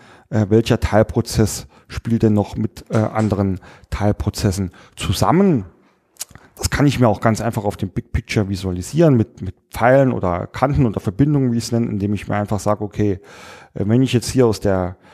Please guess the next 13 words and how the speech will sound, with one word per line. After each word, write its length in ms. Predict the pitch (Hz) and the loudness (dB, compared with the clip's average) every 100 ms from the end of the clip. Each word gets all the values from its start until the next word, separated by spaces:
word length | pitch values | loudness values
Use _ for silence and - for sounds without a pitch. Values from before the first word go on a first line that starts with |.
| - _ | -20 _
äh, 80 | - | -10
oder 300 | 101 104 95 | -8 -6 -2
der 100 | 92 | -2
Ta-, 360 | - 110 135 160 | 2 2 2 0
Teilprozess 600 | 127 143 - 131 127 110 | 0 0 0 -2 -2 0
wäre 140 | 117 | 0
vielleicht, 400 | 101 95 92 - | 0 -4 -6 -8
äh, 120 | 104 | -8
Wareneingang, 920 | 98 98 95 95 - 139 156 147 143 131 - - - - | -4 -4 -4 -10 -4 -2 2 2 2 -4 -10 -20 -20 -8
dann 120 | 101 | -4
überlege 380 | 95 98 113 117 | -2 0 0 0
ich 120 | 110 | -4
mir, 280 | 110 107 95 | -2 0 -2